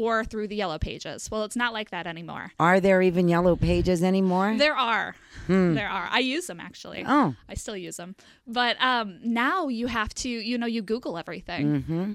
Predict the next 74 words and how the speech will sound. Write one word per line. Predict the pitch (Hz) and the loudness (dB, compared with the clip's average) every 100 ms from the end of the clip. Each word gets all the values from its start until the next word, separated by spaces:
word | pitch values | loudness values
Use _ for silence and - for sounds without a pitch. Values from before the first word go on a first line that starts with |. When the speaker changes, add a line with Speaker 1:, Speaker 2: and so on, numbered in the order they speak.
| 185 | -4
Speaker 1:
And | 226 233 226 - | 0 0 0 -4
if | 214 | -6
you | |
don't | 220 202 | -4 -4
have | 220 214 | -4 -4
a | |
good | 202 190 | -6 -6
business | 175 180 208 | -6 -8 -10
presence, | - 190 220 208 | -10 -10 -10 -10
you're | 196 | -8
not | 170 | -8
going | 190 185 | -8 -10
to | |
be | 170 | -10
found. | 160 160 151 208 - | -10 -10 -8 -10 -12
You're | 208 | -10
not | 208 220 226 | -4 -4 -2
going | 226 220 208 | -2 -2 -6
and, | 196 - | -10 -10
you | 220 | -10
know, | |
people | 202 233 220 | -6 -6 -6
don't | 208 | -6
like | 196 214 | -4 -4
cold | - 190 - | -4 -6 -4
calls | 180 175 | -6 -4
anymore. | 170 175 170 165 | -8 -10 -8 -6
They | 180 | -4
don't | 208 202 202 | -4 -4 0
like | 208 - | 0 0
when | 214 | -4
you | 214 | -4
come | 226 190 | -4 -6
to | 180 | -6
their | 180 | -6
door | 185 175 | -4 -6
to | 170 | -6
try | - 165 | -8 -10
and | 180 | -8
sell | 170 | -10
something, | 175 175 190 208 | -10 -12 -10 -8
or | |
even | 202 208 214 | -8 -6 -8
if | - | -8
you | 214 | -8
send | 196 | -8
them | 196 208 | -6 -6
an | |
email | 233 240 196 165 | -4 -2 -2 -6
and | - | -10
try | 170 | -10
and | 170 | -10
sell | - | -12
something. | 175 - - 175 - - _ _ | -12 -14 -14 -16 -18 -20 _ _
So | - | -6
you | 240 220 | -4 -2
have | 226 - | -4 -4
to | |
be | 214 214 202 | -10 -6 -6
a | 170 | -6
little | 202 208 | -6 -6
bit | 190 | -6
more | 202 | -6
creative | 190 196 170 175 175 | -8 -10 -10 -8 -10
in | 175 | -8
your | 175 | -6
approach, | 165 - 202 226 - - - 226 | -2 -2 -2 -8 -14 -20 -16 -8
and | |
you | 240 | -4
have | 233 - | -4 -4
to | 220 | -6
really | 220 214 202 | -4 -4 -4
personalize | - 208 - 208 185 175 185 | -4 -6 -6 -6 -4 -6 -6
your, | 175 170 | -8 -10